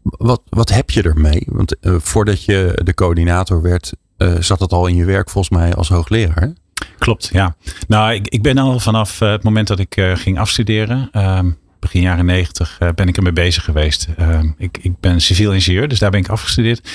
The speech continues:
Speaker 2: En daar werd nauwelijks aandacht besteed aan duurzaam bouwen of aan duurzaamheid in de gebouwde omgeving. En ik vond dat ik dat wel moest doen. Dat, eh, dat zat gewoon van oudsher wel in me.
Speaker 1: En waar kwam dat vandaan dan?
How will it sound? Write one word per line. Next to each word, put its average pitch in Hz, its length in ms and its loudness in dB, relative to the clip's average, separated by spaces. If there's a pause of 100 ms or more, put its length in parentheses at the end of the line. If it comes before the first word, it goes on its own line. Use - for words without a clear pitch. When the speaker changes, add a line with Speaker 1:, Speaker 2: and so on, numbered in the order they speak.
(260)
Speaker 2:
En 104 80 -2
daar 107 80 4
werd 98 140 0
nauwelijks 107 420 0
aandacht 107 360 0
besteed 98 400 0
aan 92 120 2
duurzaam 87 280 2
bouwen 104 320 0
of 101 180 -4
aan 85 120 4
duurzaamheid 95 560 2
in 110 200 2
de 104 100 0
gebouwde 98 320 0
omgeving. 98 520 0 (440)
En 92 80 2
ik 87 100 0
vond 95 140 2
dat 92 140 0
ik 90 100 2
dat 87 160 0
wel 90 160 2
moest 78 220 2
doen. 73 240 2
Dat, 76 240 0
eh, 85 200 2
dat 78 160 -2
zat 87 200 0
gewoon 82 420 2 (140)
van - 180 -2
oudsher 85 420 0
wel 80 140 2
in 80 180 2
me. 76 80 4
Speaker 1:
En - 640 -4
waar 117 80 0
kwam 143 180 2
dat 143 120 2
vandaan 147 360 2
dan? 69 160 2